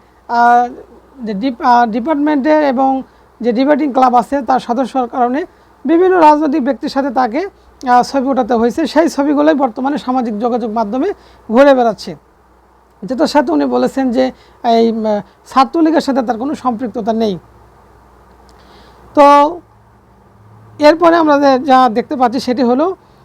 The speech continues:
যার সবগুলোই ছিল ডিবেট ক্লাব সংশ্লিষ্ট আয়োজন। উনি বলছেন যে এই যে ছবিগুলো যে ঘুরপাক খাচ্ছে সামাজিক যোগাযোগ মাধ্যমে,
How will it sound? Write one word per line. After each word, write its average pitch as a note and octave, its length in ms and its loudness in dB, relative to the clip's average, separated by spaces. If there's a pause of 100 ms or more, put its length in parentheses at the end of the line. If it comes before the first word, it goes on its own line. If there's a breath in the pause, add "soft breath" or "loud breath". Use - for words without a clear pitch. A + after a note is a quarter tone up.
(240 soft breath)
যার C#4+ 260 4
সবগুলোই E4 640 2
ছিল C#4+ 300 0
ডিবেট C4+ 340 -2
ক্লাব C#4 200 2
সংশ্লিষ্ট B3+ 580 -6
আয়োজন। G#3 400 -2 (1040 soft breath)
উনি D4+ 140 2
বলছেন D4 400 2
যে C#4+ 200 2
এই C#4+ 240 0
যে C#4 200 -2
ছবিগুলো C4 440 -4
যে B3+ 100 -4
ঘুরপাক A3+ 360 -2
খাচ্ছে G#3 240 -4
সামাজিক A3 380 -2
যোগাযোগ G3+ 300 -2
মাধ্যমে, G#3 460 -4